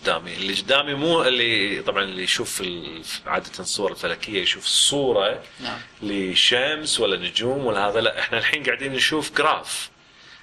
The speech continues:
Speaker 1: الجراف هذه، آه، آه، رسم بياني فيها خطوط وفيها، آه، فيها إشارة الراديو والفلكس يسمونها و-،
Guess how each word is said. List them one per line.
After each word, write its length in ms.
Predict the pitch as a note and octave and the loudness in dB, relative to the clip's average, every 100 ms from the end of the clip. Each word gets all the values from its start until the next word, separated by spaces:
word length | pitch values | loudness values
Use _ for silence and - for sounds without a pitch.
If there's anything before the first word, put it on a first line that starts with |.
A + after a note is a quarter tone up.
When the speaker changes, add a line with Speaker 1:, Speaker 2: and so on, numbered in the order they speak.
| - | -14
Speaker 1:
الجراف 460 | G#2 G#2 A#2+ A#2+ - | -4 2 4 4 2
هذه، 640 | A#2+ A#2 G#2+ A#2+ B2+ B2 G#2 | 0 0 -2 0 0 0 2
آه، 500 | G2 F#2 F2+ F2 E2 | 4 4 4 2 0
آه، 540 | - F2+ E2 - E2+ F#2+ | -2 -2 0 -2 0 0
رسم 300 | A2 - A2 | 0 -2 2
بياني 580 | A#2 C3+ B2 F#2 F2 F2+ | 2 4 0 -2 -12 -8
فيها 300 | - G2+ F#2+ | -4 -2 -2
خطوط 640 | - - A#2 C3+ D3+ C#3+ | -4 -2 0 0 0 -2
وفيها، 380 | G#2 G#2 F#2+ F#2 - _ G#2 | -4 -2 -2 -2 -6 _ -8
آه، 280 | F#2 F2 D#2+ - - - - - - | -4 -2 -4 -8 -12 -12 -16 -18 -8
فيها 540 | - G2+ G2 F2+ - | -2 2 2 2 2
إشارة 520 | - - A2+ A#2+ A2+ | 2 4 2 0 -2
الراديو 600 | B2 A#2 A#2+ A#2 A#2+ A#2 | 2 2 2 0 2 4
والفلكس 960 | A#2+ B2 G2 G2 F#2 F2 - A2 A2 - | 4 2 0 0 -2 -4 0 0 0 -4
يسمونها 680 | - G2+ G2+ G#2 G#2 A2+ A2+ | -2 -4 -4 -4 0 -2 0
و-، 300 | G#2+ G2 | -4 -4